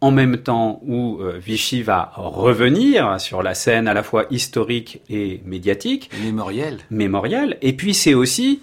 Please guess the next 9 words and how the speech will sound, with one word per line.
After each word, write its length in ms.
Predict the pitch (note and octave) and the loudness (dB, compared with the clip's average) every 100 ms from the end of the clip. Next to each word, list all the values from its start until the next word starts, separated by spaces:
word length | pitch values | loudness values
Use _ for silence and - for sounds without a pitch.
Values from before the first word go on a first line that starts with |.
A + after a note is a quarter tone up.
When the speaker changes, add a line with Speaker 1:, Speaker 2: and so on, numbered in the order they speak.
| - | -2
Speaker 1:
malgré 400 | C#3 C#3+ C3 B2+ | 2 4 4 4
la 140 | A2+ A2+ | 4 2
grâce, 480 | E3+ C4 - - - | 0 0 -2 -6 0
le 200 | B2 C3+ | 2 4
moment 500 | B2+ B2+ G3+ B3+ - | 4 4 2 2 -2
où, 340 | F#3 A3+ - | -4 -4 -2
euh, 140 | A2+ - | -2 -2
les 220 | A#2 A2+ | 0 0
procès 640 | A2+ - D3+ D3 - C#4 | 0 0 2 2 2 0